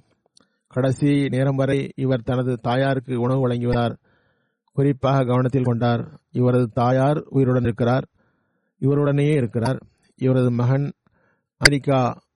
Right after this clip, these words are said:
செல்ல சில பரீட்சை எழுத வேண்டும் என்று கூறிய போது தைரியம் ஊட்டினார், உதவி செய்தார்.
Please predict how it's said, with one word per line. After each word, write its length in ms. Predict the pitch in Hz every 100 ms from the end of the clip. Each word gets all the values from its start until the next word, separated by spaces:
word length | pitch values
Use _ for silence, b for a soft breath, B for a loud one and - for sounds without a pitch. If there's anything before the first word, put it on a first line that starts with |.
| _ -
செல்ல 380 | - 131 131
சில 240 | 123 139 127
பரீட்சை 360 | - 123 -
எழுத 200 | 143 135
வேண்டும் 300 | 131 127 131
என்று 200 | 131 123
கூறிய 280 | 131 135 135
போது 260 | 123 123 127
தைரியம் 360 | 117 117 131
ஊட்டினார், 420 | 123 123 120 120 120
உதவி 200 | 117 135
செய்தார். 500 | 131 117 117 113